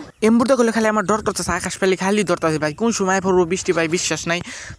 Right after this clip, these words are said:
বাপরে বাপ, কোন সময় পড়বো এক ফুটটা বিশ্বাস নাই। মোড়া তো ওই যে জ্যারেম কিনা গেছে, বৃষ্টি আইবো আর ফুটতে লাগছে। আর আমার এমবুড়া তো ভালোই লাগতেছে না, একদম ঠাডা পড়লে তো আমার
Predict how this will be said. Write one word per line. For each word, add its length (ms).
বাপরে 360
বাপ, 140
কোন 80
সময় 240
পড়বো 240
এক 80
ফুটটা 260
বিশ্বাস 360
নাই। 140
মোড়া 240
তো 120
ওই 120
যে 80
জ্যারেম 260
কিনা 160
গেছে, 240
বৃষ্টি 240
আইবো 200
আর 60
ফুটতে 300
লাগছে। 220
আর 160
আমার 220
এমবুড়া 320
তো 120
ভালোই 240
লাগতেছে 340
না, 40
একদম 260
ঠাডা 220
পড়লে 200
তো 80
আমার 100